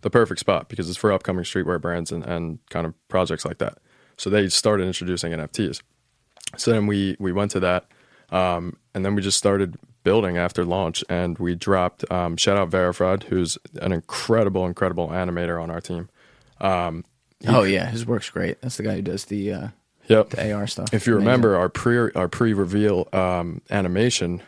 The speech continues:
Speaker 1: was a Smiles character doing a tray flip across, um, a table in Wahid's One of One works.
Speaker 2: I saw that so many fucking times, it
Speaker 1: <laughs>
Speaker 2: rings in my head at this point. But it was, it was pretty fantastic.
Speaker 1: It was very fantastic.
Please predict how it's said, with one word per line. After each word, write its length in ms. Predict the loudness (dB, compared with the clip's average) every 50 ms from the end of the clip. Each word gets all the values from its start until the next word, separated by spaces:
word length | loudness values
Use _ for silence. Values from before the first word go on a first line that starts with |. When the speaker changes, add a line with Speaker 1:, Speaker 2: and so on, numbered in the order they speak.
| _ _
Speaker 1:
was 560 | -2 0 2 2 2 2 0 0 -4 -6 -10 -14 _ _ _ _ _ _ _ _ _ _ _ _ _ -12 -8
a 60 | -2 0
Smiles 400 | 2 4 4 4 4 2 0 0
character 480 | 0 0 2 0 0 0 0 -2 -2
doing 280 | -2 0 0 0 0 0
a 40 | 0
tray 240 | 2 4 4 4
flip 340 | 2 2 0 0 0 -2 -4 -8 -8
across, 580 | -8 -4 0 0 0 2 0 0 -2 -4 -2 -2
um, 400 | 0 0 0 0 -2 -4 -6 -8 -8
a 80 | -8 -8
table 520 | -2 2 4 4 4 2 0 -2 -2 -4 -4
in 160 | -2 -2 0
Wahid's 340 | 0 0 0 0 -2 -2 -2
One 140 | -2 -2 -2
of 80 | -2 -2
One 160 | -2 -4 -4
works. 400 | -4 -6 -8 -8 -8 -12 -14 -8 -2
Speaker 2:
I 80 | 2 2
saw 260 | 4 4 4 4 4 4
that 200 | 4 2 2 2
so 160 | 2 4 4
many 200 | 4 4 4 2
fucking 420 | 2 2 0 0 2 2 0 2
times, 360 | 2 4 4 4 4 2 2
it 100 | 0 0 2
Speaker 1:
<laughs> 20 |
Speaker 2:
rings 260 | 2 4 4 4 2
in 80 | 2 2
my 140 | 2 2 2
head 360 | 2 2 0 0 -2 -4 -6 -10 -16 _ _ _ _ _ _ -8
at 160 | -6 -4 -2
this 160 | -2 -2 -4 -2
point. 300 | -2 0 0 0 0 2
But 140 | 4 4 6
it 80 | 6
was, 360 | 6 4 4 4 2 0 -2 0
it 100 | 2 4
was 340 | 4 4 4 2 0 -4 -6 _ _ _ 0
pretty 160 | 2 2 2
fantastic. 720 | 2 2 0 0 0 0 -2 -4 -4 -8 -12 -14 -20 -20 -20 _ _ _ -4 0
Speaker 1:
It 80 | 0
was 220 | 2 2 0 -2 -4
very 440 | -8 -10 -2 2 4 4 4 4
fantastic. 640 | 2 -2 -2 -2 0 0 0 0 -2 -2 -6 -8 -10